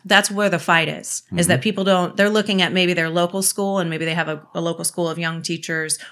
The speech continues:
Speaker 1: or teachers in my age range. But there's plenty of schools across the state that have a lot of older teachers.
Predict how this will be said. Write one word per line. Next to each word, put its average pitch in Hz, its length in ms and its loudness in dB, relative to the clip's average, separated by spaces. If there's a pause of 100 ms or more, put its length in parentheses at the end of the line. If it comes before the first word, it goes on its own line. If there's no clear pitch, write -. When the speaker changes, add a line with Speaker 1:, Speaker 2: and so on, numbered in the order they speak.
Speaker 1:
or 170 120 0
teachers 170 380 -2
in 165 140 0
my 165 280 4
age 160 320 -2
range. 151 380 -4 (560)
But 156 200 -4
there's 160 160 0
plenty 170 380 -2
of 165 60 0
schools 165 280 -4
across 156 300 -2
the 160 100 -6
state 170 260 -2
that 180 140 0
have 151 100 -8
a 147 60 -4
lot 147 560 -4
of 147 160 -8
older 156 320 -4
teachers. - 640 -8